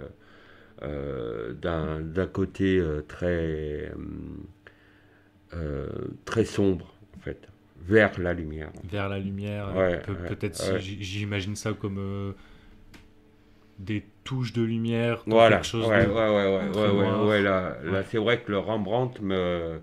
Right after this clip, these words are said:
Speaker 1: me travaille aussi, quoi.
Speaker 2: Ouais,
Speaker 1: C'est,
Speaker 2: ouais, ouais.
Speaker 1: c'est quelque chose qu'il faudrait que je, je concrétise. Je sais qu'il y a quelque chose d'intéressant là-dedans.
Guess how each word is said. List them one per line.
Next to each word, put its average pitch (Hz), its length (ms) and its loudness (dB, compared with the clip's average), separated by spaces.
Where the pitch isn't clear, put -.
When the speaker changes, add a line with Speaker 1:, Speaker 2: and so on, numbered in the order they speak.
Speaker 1:
me 104 140 0
travaille 107 440 2
aussi, 95 280 -6
quoi. 92 260 -18
Speaker 2:
Ouais, 98 200 -2
Speaker 1:
C'est, 85 200 -4
Speaker 2:
ouais, 82 180 -4
ouais. 95 120 -6
Speaker 1:
c'est 92 100 -8
quelque 92 340 -6
chose 101 200 -6
qu'il - 180 -20
faudrait 85 240 -6
que 90 180 -10
je, 80 160 -14
je - 60 -6
concrétise. - 600 -8
Je 92 80 -6
sais 98 220 -4
qu'il 82 160 -8
y 85 40 -4
a 87 80 -6
quelque - 300 -14
chose 82 200 -10
d'intéressant 80 420 -14
là-dedans. - 340 -20